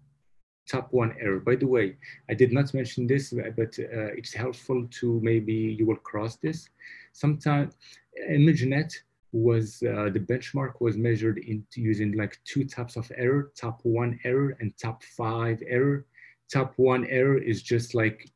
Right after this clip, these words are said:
measuring, let's say, the accuracy on that, on the, the right thing, the one thing that you're trying to get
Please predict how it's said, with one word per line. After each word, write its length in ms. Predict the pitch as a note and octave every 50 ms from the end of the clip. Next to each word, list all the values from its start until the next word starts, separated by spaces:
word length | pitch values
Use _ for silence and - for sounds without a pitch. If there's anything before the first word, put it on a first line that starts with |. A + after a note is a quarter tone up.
| _ _ _ _ -
measuring, 840 | B2+ A#2+ A#2+ B2 B2 C3 C3 A2+ A#2 B2+ B2 A#2+ A#2+ A#2+ A#2 A#2 A#2
let's 220 | A#2 A2+ A2+ -
say, 140 | - A2+ A2+
the 200 | G2 - - -
accuracy 800 | C3+ B2+ A#2+ - C3 B2+ C3 B2 B2 - - D3 C#3 C#3 C#3+ - _ -
on 220 | A#2+ A#2+ A#2 G#2+
that, 420 | A2 G#2 G#2 G2+ G2+ G2+ - - - _ _ _ _ _ _ _ _ -
on 300 | A#2 A2+ A2 G#2+ G#2 G#2 G2
the, 160 | A2+ A2+ - _ _ _ _
the 140 | - A#2 B2+
right 300 | C3 B2 B2+ C3 C3+ C3+
thing, 320 | - - B2 G2+ F2 F2 - -
the 80 | A2+ A2+
one 420 | A#2 B2 B2 B2 C#3+ D3 C#3+ B2+
thing 220 | A#2+ - C3+ A#2+ A2+
that 260 | A#2 A2 - - -
you're 200 | A#2+ A2+ G#2+ A2+
trying 460 | - - A#2+ A2 G#2+ A2 G#2+ G#2 G2+
to 140 | - - G#2
get 260 | G2+ G#2 - _